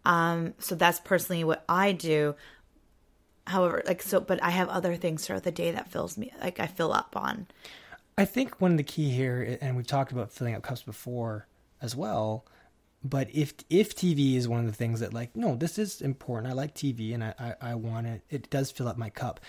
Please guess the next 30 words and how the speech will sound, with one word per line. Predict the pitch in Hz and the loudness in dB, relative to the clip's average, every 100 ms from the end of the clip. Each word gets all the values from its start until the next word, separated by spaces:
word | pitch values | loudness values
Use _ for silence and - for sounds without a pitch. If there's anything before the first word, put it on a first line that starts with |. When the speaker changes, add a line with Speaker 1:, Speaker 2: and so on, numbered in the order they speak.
| - - | -20 -6
Speaker 2:
then | 139 139 131 - - - _ | 0 2 2 -2 -8 -20 _
you | 139 143 160 | -2 4 6
need | 151 151 143 | 6 6 4
to | - 120 | 0 -2
be | 120 113 110 - | 0 -2 -4 -8
present | - - 156 151 151 120 107 160 - _ _ _ _ | -6 -4 2 4 4 2 -2 -4 -8 _ _ _ _
while | 127 120 123 | -4 -2 0
you're | 127 127 | 2 0
watching | 123 113 117 - 113 | 0 -2 -2 -4 -4
that | 110 110 - | -2 -4 -4
show | - 104 101 87 | -4 -2 -4 2
or | 175 | 8
Speaker 1:
Ah, | 185 160 | 10 10
yes. | 156 | 8
Speaker 2:
whatever, | 147 131 117 | 6 2 0
right? | 107 117 160 | -2 0 0
So | - | 2
you're | 151 156 | 4 6
not | 170 202 202 123 - | 4 2 -2 -4 2
doing | 226 196 156 | 4 6 4
something | 160 143 143 151 196 | 4 2 2 0 2
else. | 190 - - | -2 0 2
Speaker 1:
So | - | 8
I | 208 | 10
used | 277 311 - | 10 6 4
to | |
watch | 262 226 - | 6 4 2
T | - 214 | -4 0
V | 190 180 | 2 2
shows | - 151 143 151 165 - | 4 6 6 2 -2 -8